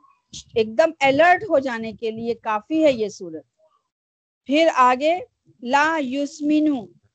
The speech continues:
ولا یغنی من جوع، نہ موٹا کرے اور نہ کام آئے بھوک میں۔ ہم؟ کھانے سے مقصود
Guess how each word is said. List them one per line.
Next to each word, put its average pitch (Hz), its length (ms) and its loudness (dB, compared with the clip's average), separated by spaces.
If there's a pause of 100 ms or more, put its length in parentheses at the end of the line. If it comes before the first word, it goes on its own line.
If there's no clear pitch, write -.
(420)
ولا 262 320 0
یغنی 285 580 -2 (160)
من 247 340 -4
جوع، 240 280 0 (1080)
نہ 302 240 2
موٹا 285 440 0 (100)
کرے 277 240 0 (340)
اور 247 160 -4
نہ 285 160 0 (120)
کام 269 280 -4 (140)
آئے 294 220 2 (160)
بھوک 285 440 2
میں۔ 202 120 -8 (600)
ہم؟ 269 140 -2 (760)
کھانے 269 420 0
سے 349 180 -2
مقصود 294 600 -2